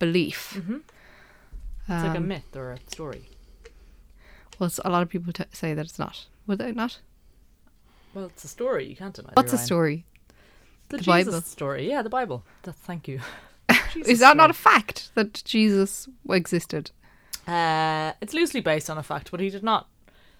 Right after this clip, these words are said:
Speaker 2: Chance of him looking the way that we all know him to look,
Speaker 1: Yeah.
Speaker 2: highly unlikely. Um,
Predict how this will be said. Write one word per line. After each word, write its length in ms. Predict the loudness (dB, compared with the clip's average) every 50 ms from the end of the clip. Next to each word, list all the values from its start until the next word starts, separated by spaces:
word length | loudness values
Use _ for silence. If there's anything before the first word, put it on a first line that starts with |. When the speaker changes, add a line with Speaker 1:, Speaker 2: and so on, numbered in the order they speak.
| _ -10
Speaker 2:
Chance 300 | -2 0 0 0 0 -2
of 60 | -2 0
him 160 | 0 0 -2
looking 320 | -2 -4 -4 -4 -4 -2
the 60 | -2
way 120 | 0 0 0
that 140 | -2 -4 -6
we 100 | -4 -4
all 300 | -2 -2 -2 -2 -4 -6
know 220 | -8 -8 -6 -6 -6
him 100 | -8 -10
to 100 | -10 -8
look, 260 | -10 -10 -10 -12 -20 -20 -20 -20 -18 -10 -2
Speaker 1:
Yeah. 200 | 0 0 0 0 -4 _ _ _ _ _ _ _ _ _ _ -20 -18
Speaker 2:
highly 200 | -12 -10 -8 -8
unlikely. 500 | -8 -6 -6 -8 -8 -8 -10 -10 -10 -12 -12 _ _ _ _ _ _ _ _ _ _ -20 -20 -14 -12
Um, 640 | -8 -8 -8 -8 -8 -10 -10 -10 -10 -12 -12 -12